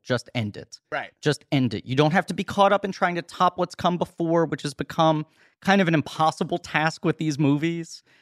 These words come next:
Speaker 1: They've
Speaker 2: Yeah,
Speaker 1: gotten
Speaker 2: how do you
Speaker 1: so
Speaker 2: beat
Speaker 1: big that
Speaker 2: space?
Speaker 1: there's,
Speaker 2: How
Speaker 1: like,
Speaker 2: do you beat
Speaker 1: n-,
Speaker 2: space in
Speaker 1: right.
Speaker 2: Nine? Like, that's like
Speaker 1: Nowhere to go. And it's like,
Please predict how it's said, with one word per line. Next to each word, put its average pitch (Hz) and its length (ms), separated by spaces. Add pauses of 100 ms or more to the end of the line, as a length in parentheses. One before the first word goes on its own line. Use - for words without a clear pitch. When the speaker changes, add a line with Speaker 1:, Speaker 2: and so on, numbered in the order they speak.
(240)
Speaker 1:
They've 156 160
Speaker 2:
Yeah, 175 100
Speaker 1:
gotten 190 120
Speaker 2:
how 220 80
do 226 80
you 240 80
Speaker 1:
so 190 80
Speaker 2:
beat 247 160
Speaker 1:
big 165 240
that 247 80
Speaker 2:
space? 277 140
Speaker 1:
there's, 151 160
Speaker 2:
How 160 80
Speaker 1:
like, 151 80
Speaker 2:
do 165 60
you 170 80
beat 175 240
Speaker 1:
n-, 180 40
Speaker 2:
space 160 440
in 120 100
Speaker 1:
right. - 100
Speaker 2:
Nine? 113 240
Like, 117 220
that's 160 200
like 175 140
Speaker 1:
Nowhere 262 140
to 262 80
go. 202 380
And 202 120
it's 196 220
like, 185 200